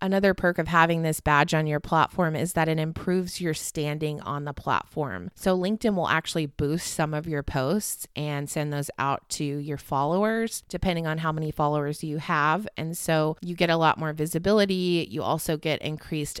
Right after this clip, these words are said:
search visibility. So there's a lot of hidden benefits to this LinkedIn Premium badge. Pro tip number two, increased data analytics. So you get an under the hood dashboard of exactly who is viewing your profile and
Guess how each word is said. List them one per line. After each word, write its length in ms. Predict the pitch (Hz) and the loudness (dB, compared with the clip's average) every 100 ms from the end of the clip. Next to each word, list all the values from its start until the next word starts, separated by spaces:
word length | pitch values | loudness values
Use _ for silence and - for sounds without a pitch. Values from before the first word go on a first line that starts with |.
| - | -10
search 440 | - - 190 - | -6 -2 -2 -4
visibility. 960 | - 185 185 180 180 175 170 165 151 170 - | -4 -2 -2 -2 0 2 0 0 -2 -4 -2
So 180 | 202 | 2
there's 200 | 196 202 | 4 6
a 40 | 202 | 6
lot 220 | 180 170 | 8 8
of 120 | 170 | 6
hidden 300 | 160 160 160 | 2 2 0
benefits 600 | 151 151 151 - 127 - | 0 0 0 -2 -2 -2
to 100 | 156 | -2
this 220 | 151 139 | -2 -4
LinkedIn 440 | - 139 - 139 143 | -4 -6 -4 -6 -4
Premium 460 | 147 139 131 123 | -6 -4 -4 -4
badge. 560 | 123 101 90 78 - - - | 0 2 2 0 -6 -10 -8
Pro 200 | - 202 | 0 2
tip 220 | 220 202 | 2 0
number 320 | 190 175 170 | 0 0 0
two, 440 | 165 - 127 98 - _ - | 0 -2 -2 -4 -10 _ -4
increased 640 | 185 - 202 208 - - - | -4 -2 0 0 -2 -10 -6
data 260 | 175 156 156 | 0 2 2
analytics. 920 | 107 143 135 120 101 55 - - - | 0 -2 -2 -2 -2 -4 -6 -10 -12
So 140 | - 208 | -4 -2
you 160 | 208 | 0
get 160 | 208 247 | 2 2
an 160 | 294 - | 2 -2
under 260 | 175 180 190 | -2 0 0
the 120 | 190 | 2
hood 240 | 190 160 | 2 0
dashboard 680 | 156 147 139 - 165 151 151 | 4 4 4 0 -2 2 2
of 260 | - 147 147 - | 2 0 0 -2
exactly 500 | 165 165 160 170 165 | -2 -2 -2 -4 -4
who 360 | - 185 190 | -2 0 0
is 200 | 175 185 | -2 -4
viewing 360 | 170 170 170 165 | -2 -2 -2 -4
your 120 | 156 | -6
profile 640 | - 156 151 156 147 139 - | -2 -2 0 2 2 2 0
and 180 | 185 | -4